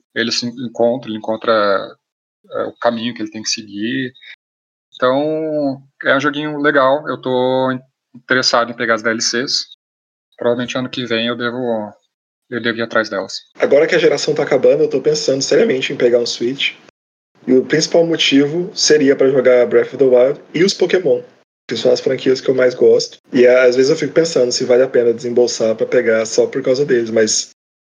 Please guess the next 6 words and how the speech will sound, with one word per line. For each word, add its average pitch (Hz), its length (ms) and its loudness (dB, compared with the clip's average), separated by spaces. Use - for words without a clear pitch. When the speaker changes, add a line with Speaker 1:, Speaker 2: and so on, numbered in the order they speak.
Speaker 2:
a - 120 2
vontade 123 440 4
está 127 220 0
cada 127 240 2
vez 123 600 0
maior. 117 400 4